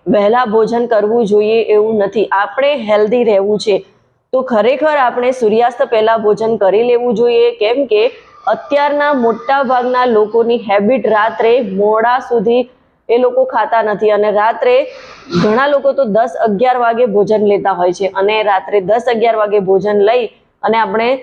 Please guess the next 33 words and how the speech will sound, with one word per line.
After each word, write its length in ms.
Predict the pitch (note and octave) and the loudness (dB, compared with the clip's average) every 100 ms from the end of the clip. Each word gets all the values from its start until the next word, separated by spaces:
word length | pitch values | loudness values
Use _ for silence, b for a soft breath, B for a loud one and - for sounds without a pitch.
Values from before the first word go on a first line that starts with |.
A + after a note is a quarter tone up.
| - _ _ | -10 _ _
સીધા 360 | - A#3+ A3 B3 | -4 -2 0 0
સૂઈ 340 | A#3+ A3 A3+ | -2 -2 0
જતા 300 | A3+ A#3+ A#3+ | 0 0 -2
હોઈએ 320 | A#3+ A#3 A3+ A#3 | -2 -2 0 -2
છીએ. 220 | A#3+ A#3+ | 0 0
આપણી 320 | A#3 A3 A3 G#3+ | 0 0 -2 2
કોઈ 140 | G#3 | 2
એવી 200 | G3+ G3+ | 2 0
ફિઝિકલ 440 | G3+ G#3 A3+ A#3 | -2 -2 0 0
એક્ટિવિટી 500 | G#3+ - A#3+ A#3 A3 | 0 0 -2 0 0
નથી 240 | A#3+ A#3 A#3+ | -2 0 0
હોતી. 360 | A#3 A3+ A#3 A3 | 0 0 -2 0
ઘણા 280 | G3+ G3+ B3+ | -2 0 0
લોકોનું 440 | B3 A#3+ A#3+ A#3+ - | 0 0 -2 -2 -2
એવું 220 | G#3+ B3+ | -2 0
પણ 180 | C4+ C4+ | -2 0
કહેવું 260 | A#3 A3+ | 0 0
છે 160 | A3+ A3+ | -2 -2
કે 100 | A#3 | -2
અમે 180 | A3 A#3 | -2 0
રાત્રે 300 | G3 G#3+ A3+ | 0 0 -2
નવ 200 | G3+ A3 | 0 0
વાગે 240 | A3+ G#3+ | 0 0
ભોજન 380 | A3 G3+ F#3+ A3+ | 0 0 -2 -2
કરીએ 320 | A3+ G3+ B3+ | -2 2 2
છીએ 220 | C#4 G3+ G3 B B B - | 0 -2 -4 B B B -4
પણ 140 | B3 | 0
અમારો 400 | A#3+ A#3+ B3 B3 B3+ | 0 0 0 2 0
ઊંઘવાનો 540 | C4 G#3+ G#3+ A#3+ B3 | 0 0 2 0 -2
સમય 320 | B3+ A#3 G#3+ A3+ | -2 -2 0 0
બાર 260 | G3 G3 | 0 0
વાગ્યાનો 440 | G3+ F#3+ F#3 F#3 F#3 | 0 -2 0 -2 -2
છે, 140 | F#3+ | -4